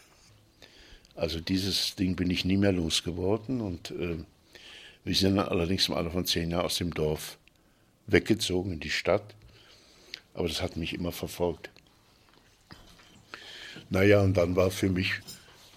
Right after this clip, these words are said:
biografisch halt wichtig, dass ich ein ausgeprägtes Zeichentalent hatte. Ich hatte die Fähigkeit, sehr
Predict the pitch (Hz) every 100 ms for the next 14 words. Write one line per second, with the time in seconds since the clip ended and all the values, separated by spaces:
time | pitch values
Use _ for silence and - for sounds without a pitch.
0 | - 226 135 - 110 101 87 85 78 101
1 | 92 95 87 92 87 95 - 92 - 92
2 | - 95 90 - - - - - - -
3 | - _ _ _ 92 104 - - 92 90
4 | - - - 87 82 87 92 87 95 90
5 | 92 - 120 - - _ _ _ - -
6 | - - - - _ _ - - 85 78
7 | 85 - 80 80 - 82 80 - 87 90
8 | 82